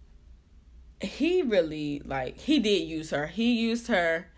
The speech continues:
and he lied to her. He sold what she had and he made a bet with his homeboy that he could sleep with her or whatever, or that he could get her, which he did.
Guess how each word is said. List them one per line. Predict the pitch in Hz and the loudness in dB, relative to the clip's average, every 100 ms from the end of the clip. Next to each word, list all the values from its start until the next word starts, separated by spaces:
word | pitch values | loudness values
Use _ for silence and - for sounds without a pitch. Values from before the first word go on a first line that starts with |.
| - - - - | -20 -20 -10 4
and | 180 175 160 147 | 6 6 0 -4
he | 175 208 | -4 -2
lied | 175 143 143 | 0 -2 -4
to | 175 | -6
her. | 160 139 - - - - - - | -4 -6 -8 -18 -20 -20 -20 -20
He | - 247 277 | -4 0 2
sold | 277 226 208 | 4 2 2
what | 190 | -2
she | - 196 | -4 -4
had | 185 160 139 131 - - - - _ - _ | -2 -2 0 -2 -6 -16 -20 -20 _ -20 _
and | 143 | -2
he | 190 196 170 147 | -2 -4 -6 -6
made | 190 185 | 2 4
a | 180 | 4
bet | 151 170 | 2 0
with | 170 202 | 2 -4
his | 202 | -4
homeboy | 202 185 180 143 135 131 131 - | -2 -2 -2 -2 -2 -2 -4 -10
that | 147 156 160 143 127 - - - - - - - - - | -2 2 4 4 2 -4 -20 -20 -20 -20 -20 -20 -20 -16
he | 190 233 | 0 0
could | 208 220 165 - | 2 4 4 2
sleep | - 208 - | -4 -6 -2
with | 165 | 0
her | 143 | 0
or | |
whatever, | 143 127 127 | 0 -4 -2
or | 113 | 0
that | 151 151 | 2 0
he | 185 185 | -2 -4
could | 165 | -4
get | 156 151 | -2 -2
her, | 143 - - - - - - - | -4 -6 -12 -20 -20 -20 -20 -16
which | 180 233 233 | -2 -2 0
he | 247 | -4
did. | 156 147 - | -2 -6 -8